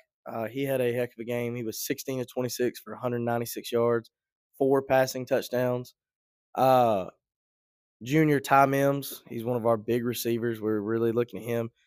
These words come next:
Ty Quillen, his older brother, plays at Southern Miss. We're hoping that we can get Ty Mims kinda on that same track. Uh, he had four receptions for eighty-seven yards and one of those touchdowns from Preston. The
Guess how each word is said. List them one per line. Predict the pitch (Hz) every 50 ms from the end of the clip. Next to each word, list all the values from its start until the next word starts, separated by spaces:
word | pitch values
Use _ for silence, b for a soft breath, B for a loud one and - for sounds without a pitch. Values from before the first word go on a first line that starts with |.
| _ _ _ _ _ -
Ty | 139 127 127 -
Quillen, | - 170 175 165 147 139 135
his | 135 127 120
older | 135 135 127 123
brother, | 117 127 123 123 123 120
plays | 120 - 123 120 120 110
at | 107 -
Southern | - - 123 120 120 120
Miss. | 120 120 120 117 -
We're | - 104 110
hoping | 123 123 - 120 113
that | 104 98
we | 110 110
can | - 110
get | 110 110 - -
Ty | - 110 113 117
Mims | 117 120 117 117 117 117
kinda | - - 131 135
on | 131 127 120
that | 107 -
same | - - 113 110 107
track. | 104 - - 107 110 120 - _ _ _ _ _ _ _ _ _ _ _ _ _ _
Uh, | - 139 139 139 131 123
he | 131 156 165
had | 160 143 - -
four | 170 170 170 165
receptions | 156 143 - - 156 151 - - 143 127
for | - - 101
eighty-seven | 127 139 135 135 131 143 131 123 127
yards | 131 131 131 131 127 113
and | 117 113 113
one | 104 110 127 131
of | 131
those | 127 123 117 -
touchdowns | - - 110 - - - 117 117 113 110
from | - - 117 113 113
Preston. | - 117 113 110 - - 107 107 113 _ _ _ _ _ _ _ _ _ _ _ _
The | 131 -